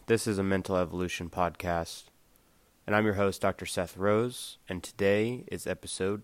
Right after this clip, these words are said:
thirteen. Today we're going to be doing an attention drill, or a sustained attention exercise. And this drill that we're going to be doing is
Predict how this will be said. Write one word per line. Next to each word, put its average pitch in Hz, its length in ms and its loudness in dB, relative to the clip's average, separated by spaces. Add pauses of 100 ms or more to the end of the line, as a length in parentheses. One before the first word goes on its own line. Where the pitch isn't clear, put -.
thirteen. 90 640 -4 (1400)
Today 117 240 8
we're 131 100 4
going 123 240 6
to 107 120 -2
be 101 520 0 (560)
doing 95 400 2 (420)
an 95 120 -4
attention 90 560 -4
drill, 87 420 -8 (480)
or 98 160 6
a 87 100 2
sustained 104 720 -2
attention 95 560 -4
exercise. 90 800 -8 (600)
And 101 120 2
this 131 160 4
drill 107 600 4
that 90 160 2
we're 92 100 0
going 92 220 0
to 87 80 -4
be 87 100 -4
doing 87 480 -2
is 85 640 -4